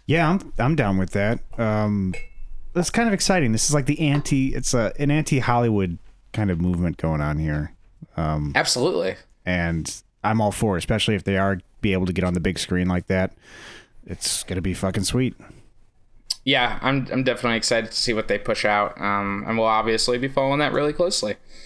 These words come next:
Speaker 2: Finally, Alex Kurtzman's Secret Hideout, which is production company, <laughs> nabs rights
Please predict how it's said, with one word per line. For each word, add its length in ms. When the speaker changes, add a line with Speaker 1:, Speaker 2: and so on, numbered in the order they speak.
Speaker 2:
Finally, 640
Alex 380
Kurtzman's 600
Secret 360
Hideout, 540
which 160
is 100
production 420
company, 360
<laughs> 20
nabs 640
rights 500